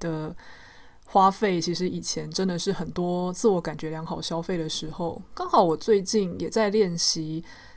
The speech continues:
钱要花在富足感的地方。那我有发现有几个点啊，是真的蛮容易让人有富足感的，我在这边就分享给大家一下。第一个就是，呃，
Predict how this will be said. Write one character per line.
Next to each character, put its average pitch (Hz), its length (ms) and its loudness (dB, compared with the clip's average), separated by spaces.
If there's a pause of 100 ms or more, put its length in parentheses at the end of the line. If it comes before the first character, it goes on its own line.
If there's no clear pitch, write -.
钱 202 220 2
要 233 160 10
花 196 280 6
在 180 480 2 (720)
富 - 180 0
足 180 160 0
感 165 160 -2
的 151 80 -6
地 175 240 -6
方。 160 360 -6 (1080)
那 247 360 6
我 233 120 6
有 247 140 6
发 196 220 4
现 220 160 4
有 170 120 2
几 165 200 -4
个 160 160 -4
点 151 340 -6
啊， 151 180 -12
是 247 200 0
真 214 240 2
的 190 100 2
蛮 165 240 -2
容 170 220 -2
易 202 80 0
让 196 240 2
人 156 120 -2
有 160 140 -4
富 196 240 -4
足 151 300 -10
感 - 260 -6
的， - 140 -12 (160)
我 180 60 -10
在 190 120 0
这 214 80 2
边 202 160 2
就 202 100 0
分 170 240 -4
享 156 160 -4
给 151 120 -6
大 165 180 -4
家 151 180 -8
一 147 140 -10
下。 156 380 -6 (360)
第 330 220 2
一 302 40 2
个 226 140 6
就 208 160 4
是， 190 400 0 (520)
呃， 175 360 0